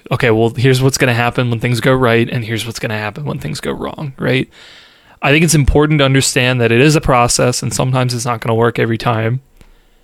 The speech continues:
But that being said, I do think it's fair, it's totally fair to question then, like, okay, are those variables still, like, are those assumptions still correct,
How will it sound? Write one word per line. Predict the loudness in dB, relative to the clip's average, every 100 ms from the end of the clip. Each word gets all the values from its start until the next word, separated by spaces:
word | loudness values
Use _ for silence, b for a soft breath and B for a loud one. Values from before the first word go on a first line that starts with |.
| b -4
But | -2
that | 0 0
being | 0
said, | 0 2 4 4 2 -2 _ -4
I | -2
do | 0 0
think | 2 0 -2 -4 -8
it's | -8
fair, | -8 -2 2 4 4 2 -2 _ -4
it's | -2 0 0
totally | 2 4 2
fair | 0 -2 -2 -2 -4 -8
to | -10
question | -2 0 0 0 0
then, | 0 0 0
like, | 0 -2 -6 b b b b b b b _ -2
okay, | 0 2 2
are | 2 2
those | 4 4
variables | 4 4 4 2 0
still, | 0 0 2 0 -2 _ _ _ -4
like, | 0
are | 2
those | 4 2
assumptions | 2 2 0 -2 -4
still | -4 -6
correct, | -6 -8 -8 -10 -16 -18